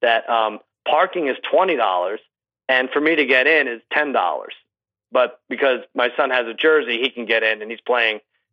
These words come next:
so he can get in for free. And it's got me thinking, like, "Well, maybe I wait in the car, uh, a couple blocks away."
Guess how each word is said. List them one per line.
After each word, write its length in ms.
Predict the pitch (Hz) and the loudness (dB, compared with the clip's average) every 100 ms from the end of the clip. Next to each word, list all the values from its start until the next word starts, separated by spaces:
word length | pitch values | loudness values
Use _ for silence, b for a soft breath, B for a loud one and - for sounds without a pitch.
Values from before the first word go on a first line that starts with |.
| _ | _
so 140 | - 120 | -2 0
he 60 | 123 | 0
can 100 | 117 | 0
get 140 | 113 | 0
in 100 | 110 | 0
for 140 | - - | -4 -8
free. 320 | - 147 101 - _ _ - | 0 0 0 -6 _ _ -10
And 100 | 120 | -6
it's 80 | - | 0
got 160 | 160 131 | 0 0
me 80 | 123 | -2
thinking, 280 | 156 143 113 | -2 0 -4
like, 140 | 110 | 0
"Well, 160 | 131 120 | 0 0
maybe 200 | 120 143 | 0 0
I 60 | |
wait 200 | 120 127 | 0 -2
in 40 | - | -4
the 180 | - - | -6 0
car, 360 | 151 113 85 - _ _ - | 2 2 -2 -6 _ _ -4
uh, 260 | 113 104 87 | -2 0 0
a 40 | - | -2
couple 200 | 117 110 | -6 -2
blocks 340 | 123 101 - | 0 0 -2
away." 400 | 113 143 139 92 | 0 2 2 2